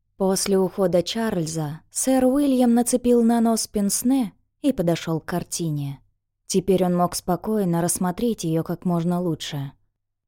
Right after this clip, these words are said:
Все-таки девочка с черными волосами была какой-то странной и не очень вписывалась в картину. Сэр Уильям приблизил лицо к изображению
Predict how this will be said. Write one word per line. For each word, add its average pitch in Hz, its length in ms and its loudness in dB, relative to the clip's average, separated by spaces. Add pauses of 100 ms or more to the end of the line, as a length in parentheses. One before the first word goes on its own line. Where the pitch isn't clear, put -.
(200)
Все-таки 285 500 0
девочка 277 500 0
с 262 60 -4
черными 254 480 2
волосами 254 640 0
была 208 260 2
какой-то 214 520 0
странной 170 800 -4 (220)
и 220 120 2
не 208 180 4
очень 226 320 0
вписывалась 160 640 -4
в - 40 -16
картину. 151 680 -6 (500)
Сэр 175 360 2
Уильям 180 500 2
приблизил 185 500 4
лицо 175 400 0
к - 60 -4
изображению 175 880 -2